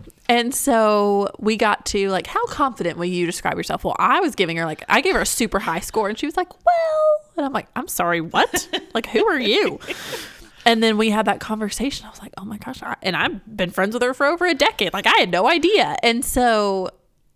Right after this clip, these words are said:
Speaker 1: I'm glad you make this distinction every single time, because I think too often our culture associates, uh, volume with
Speaker 2: Yes.
Speaker 1: confidence, or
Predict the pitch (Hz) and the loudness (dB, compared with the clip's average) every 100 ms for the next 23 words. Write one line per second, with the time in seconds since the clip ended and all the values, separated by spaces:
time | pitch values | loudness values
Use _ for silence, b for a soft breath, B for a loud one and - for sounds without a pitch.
0 | _ _ _ 202 196 190 175 - 190 185 | _ _ _ -2 -2 -2 -6 -2 2 2
1 | 180 170 160 175 170 - 196 160 160 - | 0 -2 -4 -6 -10 -10 -8 -6 -6 -6
2 | - 151 160 - 156 - - - 156 160 | -6 -4 -4 -6 -8 -8 -6 -6 -6 -6
3 | 156 151 - 156 139 - B B B B | -4 -6 -6 -10 -12 -18 B B B B
4 | B B _ _ _ _ _ _ _ _ | B B _ _ _ _ _ _ _ _
5 | - - 208 175 151 - 165 - - 151 | -6 -2 0 0 -2 -2 -6 -6 -4 -4
6 | 147 165 160 - 160 156 160 _ _ _ | -4 -6 -8 -6 -6 -6 -8 _ _ _
7 | _ _ - - 175 - 156 - - - | _ _ -12 -8 -8 -8 -8 -10 -14 -18
8 | _ _ _ _ _ _ _ _ _ 170 | _ _ _ _ _ _ _ _ _ -10
9 | 147 - 165 156 165 170 185 190 - 220 | -8 -4 -2 0 0 -2 -2 -4 -2 -2
10 | 196 180 240 240 254 254 262 - - B | -2 -2 -2 -2 -2 -2 -6 -10 -12 B
11 | B B B B _ - 185 180 170 170 | B B B B _ -2 0 2 4 2
12 | 160 | 0